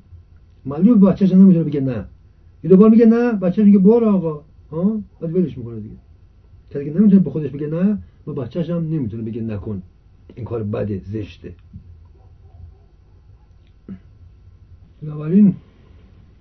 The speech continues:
یه نتیجه گیری از این صحبت ها بکنیم. تربیت پس یک امر بالاتنه‌ای است در بچه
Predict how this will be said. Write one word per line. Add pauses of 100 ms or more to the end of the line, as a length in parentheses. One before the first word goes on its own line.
(560)
یه
نتیجه
گیری
از
این
صحبت
ها
بکنیم. (2000)
تربیت
پس
یک
امر
بالاتنه‌ای
است
در
بچه